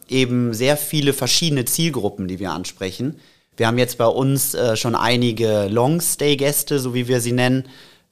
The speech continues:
äh, im Sipper, die dann wirklich mehrere Monate bei uns auch wohnen,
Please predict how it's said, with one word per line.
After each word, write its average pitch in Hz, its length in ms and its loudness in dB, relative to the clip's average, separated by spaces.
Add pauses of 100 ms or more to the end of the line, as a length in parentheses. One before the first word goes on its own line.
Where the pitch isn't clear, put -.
äh, 117 460 2
im 113 480 0
Sipper, 135 580 0
die 117 100 -6
dann 110 200 0
wirklich 120 260 -4
mehrere 107 340 0
Monate 151 580 0
bei 127 100 2
uns 113 180 -2
auch 101 180 -4
wohnen, 170 520 0